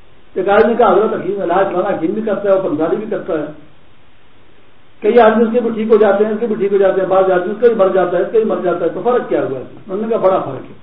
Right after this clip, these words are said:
حکیم جب علاج کرتا ہے، اس کا آدمی مر بھی جائے تو خدا کے نزدیک گنہگار نہیں ہے، کیونکہ علم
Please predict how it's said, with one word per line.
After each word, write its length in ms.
حکیم 320
جب 140
علاج 280
کرتا 240
ہے، 60
اس 220
کا 100
آدمی 160
مر 200
بھی 120
جائے 380
تو 60
خدا 200
کے 80
نزدیک 340
گنہگار 320
نہیں 220
ہے، 220
کیونکہ 280
علم 140